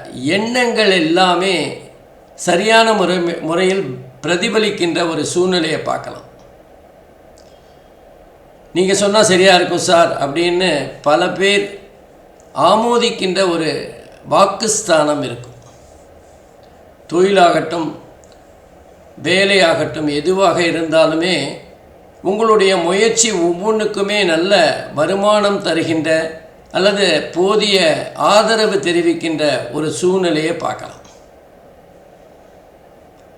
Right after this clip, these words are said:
வியாபாரத்துல இந்த நாற்பத்தஞ்சு நாட்கள் நல்ல சூடு பிடிக்கின்ற ஒரு காலமாக அமையும்.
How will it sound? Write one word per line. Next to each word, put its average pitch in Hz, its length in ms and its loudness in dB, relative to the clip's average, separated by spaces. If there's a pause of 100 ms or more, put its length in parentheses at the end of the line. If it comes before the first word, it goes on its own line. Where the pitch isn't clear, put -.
(600)
வியாபாரத்துல 196 680 4
இந்த 160 180 0
நாற்பத்தஞ்சு 170 680 -2
நாட்கள் 160 680 -4
நல்ல 160 240 -4
சூடு 185 360 0
பிடிக்கின்ற 151 560 -2
ஒரு 131 500 -6 (1000)
காலமாக 147 640 0
அமையும். 135 480 -6